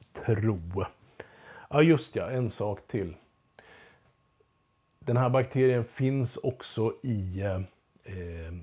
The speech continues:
mänsklig svett. Och, eh, finns väl där också, därför också på kroppen här och där. Och min, eh, högst egna och overifierade teori är att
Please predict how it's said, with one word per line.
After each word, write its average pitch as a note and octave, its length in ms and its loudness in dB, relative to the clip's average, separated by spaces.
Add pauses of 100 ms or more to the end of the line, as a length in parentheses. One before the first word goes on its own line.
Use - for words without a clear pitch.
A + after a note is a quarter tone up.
mänsklig G2+ 840 -4
svett. - 680 -6 (380)
Och, - 500 -8
eh, G#2+ 380 0
finns G#2+ 300 -4
väl F3 80 2
där C#3 160 6
också, G#2 500 -4 (140)
därför C#3+ 320 2
också G#2+ 280 0
på F#2+ 580 -4 (540)
kroppen A2+ 600 0 (100)
här A2+ 220 0
och A2+ 80 6
där. F#2+ 320 -2 (500)
Och - 480 0 (120)
min, D3+ 480 4
eh, B2 840 -2
högst E3+ 360 0
egna B2+ 480 4
och B2+ 300 -4
overifierade C3 1120 2
teori E3+ 640 0 (320)
är A#2+ 280 0
att - 480 -2